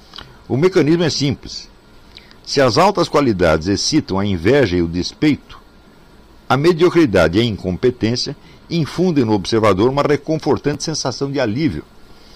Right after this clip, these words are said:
a secreta alegria de saber que o elogiado não é de maneira alguma melhor que ele. Eu posso elogiar o sujeito, eu posso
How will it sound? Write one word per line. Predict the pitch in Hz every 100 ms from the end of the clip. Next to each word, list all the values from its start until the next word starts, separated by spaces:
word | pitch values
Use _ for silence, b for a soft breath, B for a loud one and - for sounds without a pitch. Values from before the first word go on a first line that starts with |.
| B B -
a | 143
secreta | - 180 - 107 104
alegria | 147 160 131 139 165 - b b b - -
de | 127
saber | - 131 110
que | 110
o | 135
elogiado | 123 131 92 101 113 127
não | 131 127
é | 120 139 -
de | 110
maneira | 123 110 123 139
alguma | 113 120
melhor | 139 139 123
que | 120
ele. | 170 147 - - - - - - - - - - - - 101 -
Eu | 135
posso | - - 196 208 -
elogiar | 90 82 67 69
o | 50
sujeito, | - 131
eu | -
posso | - 131 98 -